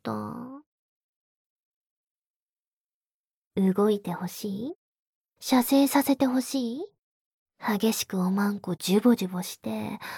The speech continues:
ピュッピューってさせてほしい？<laughs>それじゃあ、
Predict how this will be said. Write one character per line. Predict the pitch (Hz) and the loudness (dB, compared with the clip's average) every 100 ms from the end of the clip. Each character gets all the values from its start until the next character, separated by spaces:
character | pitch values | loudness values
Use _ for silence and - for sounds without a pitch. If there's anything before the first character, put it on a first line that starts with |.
| - - - | -14 -16 0
ピ | 339 | 0
ュ | |
ッ | 339 - - | 0 -6 -4
ピ | 330 | -2
ュ | |
ー | 349 349 349 349 359 370 392 | 0 0 0 0 0 0 -2
っ | 403 _ _ _ | -4 _ _ _
て | - 349 233 185 175 | -4 0 0 -4 -10
さ | - - | -10 -6
せ | 190 196 | -4 -6
て | 196 | -6
ほ | 190 | -4
し | 190 - | -4 -4
い？ | 214 214 294 440 _ _ _ _ _ _ _ _ _ _ _ _ _ _ _ _ _ _ _ _ _ _ _ _ _ _ _ _ _ | -8 -8 -10 -12 _ _ _ _ _ _ _ _ _ _ _ _ _ _ _ _ _ _ _ _ _ _ _ _ _ _ _ _ _
<laughs> | - - - - _ _ | -16 -12 -12 -16 _ _
そ | - 202 | -6 -4
れ | 202 | -4
じ | 208 220 | -6 -6
ゃ | 208 | -6
あ、 | 247 | -8